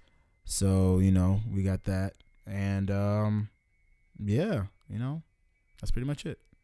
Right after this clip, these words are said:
All right, guys, that's pretty much it for this week. Thank you guys for listening. And as always, send topics, questions, music, and movie suggestions to info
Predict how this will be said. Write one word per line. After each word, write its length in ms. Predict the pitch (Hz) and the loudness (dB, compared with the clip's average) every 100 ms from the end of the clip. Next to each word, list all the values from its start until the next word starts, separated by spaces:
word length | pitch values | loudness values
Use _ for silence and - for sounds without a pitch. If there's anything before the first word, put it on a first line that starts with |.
| _ _ _ _ _ _ _ _ _ _ _ _ _ | _ _ _ _ _ _ _ _ _ _ _ _ _
All 80 | 131 | -8
right, 180 | 123 113 | -4 -2
guys, 320 | 107 110 107 | -2 0 0
that's 120 | 117 | -2
pretty 200 | - 127 | -2 0
much 240 | 117 101 - | 0 0 -2
it 100 | 117 | -2
for 140 | - | -2
this 260 | 95 98 87 | -2 -4 -4
week. 460 | 113 131 - - - - | -2 -2 -4 -16 -18 -10
Thank 240 | 101 98 107 | -4 -4 -4
you 80 | |
guys 320 | 101 104 101 - | -6 -6 -6 -6
for 100 | 95 | -2
listening. 580 | 107 - 117 117 110 - - - _ - | 0 0 0 2 0 -4 -12 -20 _ -4
And 140 | 113 | -2
as 160 | 110 104 | 0 0
always, 680 | 131 135 131 127 127 117 - - | 2 2 2 2 0 0 -4 -10
send 260 | - 113 - | -8 -4 -2
topics, 340 | 123 - 117 | 2 2 2
questions, 460 | - 117 - 113 104 | 0 -2 0 0 0
music, 240 | 110 98 | -2 -2
and 100 | 95 | -2
movie 200 | 110 110 | -2 -2
suggestions 960 | - 98 107 - 110 110 107 104 - - - - _ _ _ _ _ | -6 -6 -6 -4 -4 0 0 -2 -6 -14 -20 -20 _ _ _ _ _
to 580 | - 151 101 101 98 - 127 | -6 -2 0 0 -2 -4 -4
info 560 | 123 - 117 101 87 | -4 -2 -4 -4 -8